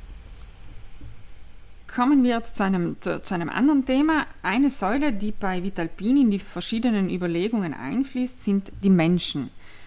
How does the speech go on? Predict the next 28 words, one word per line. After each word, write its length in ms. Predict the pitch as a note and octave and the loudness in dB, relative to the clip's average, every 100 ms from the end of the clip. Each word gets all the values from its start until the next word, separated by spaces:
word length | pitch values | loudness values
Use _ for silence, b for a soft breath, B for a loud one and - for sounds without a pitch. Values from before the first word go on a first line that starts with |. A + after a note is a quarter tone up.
| B | B
Du 80 | F#3+ | 0
hast 140 | G3 | 0
sie 80 | - | -4
davor 560 | D#3 - A3+ C4+ A3 A#3 | -6 0 2 4 2 0
auch 80 | |
schon, 360 | - A#3 A#3 A3+ - - | 0 -2 0 0 -2 -4
ähm, 600 | E3+ D#3+ D#3 D3+ D3 - - - - | -6 -4 -4 -6 -6 -8 -14 -14 -6
genannt. 580 | D#3+ C#3+ C#3+ C#4+ G#4 - B B B B B - - - | -4 -2 0 0 -2 -12 B B B B B -20 -16 -2
Damit 300 | G#3 A3+ B3 | 2 2 2
gemeint 380 | G3 D3 A#3 - | 2 4 4 4
sind 180 | A#3 | 2
dann 160 | G3 G3+ | 4 2
ja 240 | G3 G3 | 2 2
sowohl 640 | - G3 F3 F#3 G#3+ F#3 - - - | 0 -2 2 4 6 6 0 -10 -8
die 380 | D#3+ D3+ C#3+ - - - | -6 -6 -6 -8 -12 -4
Gäste 680 | D#3 C4 - - C#4+ D4+ D4+ - - | -2 -2 -4 -2 0 0 -4 -10 -4
als 240 | F#3 F#3 | -4 -2
auch 140 | E3+ | -6
die 100 | - | -6
Bevölkerung, 920 | - D#3 - G3+ D4 - B3+ C4 C4+ C4+ | -12 -10 -2 0 -2 -4 0 2 0 -2
vor 320 | - G3 - | -4 -4 0
allem 320 | E3 F#3+ A3+ | 0 2 2
aber 380 | F3+ G3 F3+ D#3 | 2 2 2 2
auch 80 | E3+ | 0
die 120 | - | -2
Tourismustreibenden 1120 | - F3+ G3+ G3 F#3 - D#3+ F3 E3+ D#3+ D3+ | -6 -4 -2 -2 -2 -4 -2 -2 -2 -2 -4
selbst. 680 | D#3 F#3+ F3 - - - - - - B B B B B B B - - - | -4 -2 -4 -4 -4 -4 -8 -12 -12 B B B B B B B -18 -20 -18
Welches 840 | - F3+ G3 D4 - F4+ - - | -12 -4 0 0 -2 -4 -2 -4